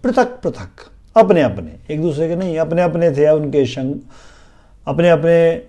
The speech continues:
रथों पे उनके अपने अपने शंख विद्यमान थे, वो वो शंख उन्होंने बजाए। तात्पर्य, संजय ने राजा धृतराष्ट्र को अत्यंत चतुराई से यह बताया कि पांडु के पुत्रों को धोखा देने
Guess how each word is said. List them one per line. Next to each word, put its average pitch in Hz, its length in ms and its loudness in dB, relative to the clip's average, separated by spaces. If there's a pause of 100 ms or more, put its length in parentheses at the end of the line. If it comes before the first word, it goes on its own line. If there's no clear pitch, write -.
(140)
रथों 147 340 2
पे 160 160 6
उनके 143 240 2
अपने 139 260 0
अपने 135 320 -2
शंख 127 240 -4
विद्यमान 123 640 0
थे, 139 200 0 (440)
वो 165 100 6
वो 170 140 6
शंख 147 280 -2
उन्होंने 131 260 -2
बजाए। 135 420 0
तात्पर्य, 156 960 -2 (400)
संजय 185 400 6
ने 220 160 6
राजा 202 260 10
धृतराष्ट्र 160 640 4
को 165 100 4
अत्यंत 156 340 2
चतुराई 143 460 0
से 127 160 -4
यह 127 240 2
बताया 120 520 0
कि 120 180 -6
पांडु 120 440 -2
के 120 140 0
पुत्रों 113 380 -6
को 117 220 -4
धोखा 107 480 0
देने 139 540 0